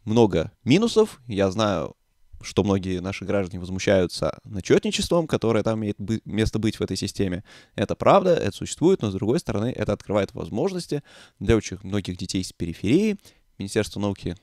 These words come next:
и высшего образования, Министерство просвещения вместе с общественностью, с ректорами высших учебных заведений думают над тем, как улучшить эту систему, и улучшают её».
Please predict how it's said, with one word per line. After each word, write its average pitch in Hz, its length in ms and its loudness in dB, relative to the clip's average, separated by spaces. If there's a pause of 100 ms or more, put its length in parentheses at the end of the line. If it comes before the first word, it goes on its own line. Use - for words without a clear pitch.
и 95 80 -8
высшего 95 300 -2
образования, 156 760 2 (140)
Министерство 90 640 -10 (160)
просвещения 180 720 0 (400)
вместе 107 340 -4
с - 100 -12
общественностью, 160 840 0
с - 280 -20
ректорами 160 420 2
высших 156 440 -4
учебных 127 320 -2
заведений 120 420 0 (380)
думают 107 480 6
над 101 100 -6
тем, 101 140 -2
как - 220 -8
улучшить 104 500 -2 (380)
эту - 160 -4
систему, 208 640 0
и 127 80 2
улучшают 120 520 6
её». 76 140 -6